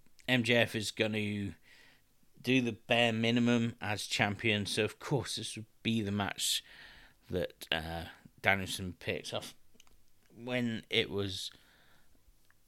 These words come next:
when it was, um, announced.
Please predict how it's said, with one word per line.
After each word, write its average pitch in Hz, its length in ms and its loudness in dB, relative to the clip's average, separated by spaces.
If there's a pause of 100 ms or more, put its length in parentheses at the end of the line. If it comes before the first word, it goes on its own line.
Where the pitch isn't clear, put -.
(920)
when 131 220 0
it 101 100 0
was, 101 480 -2
um, 92 440 0 (1300)
announced. - 680 -4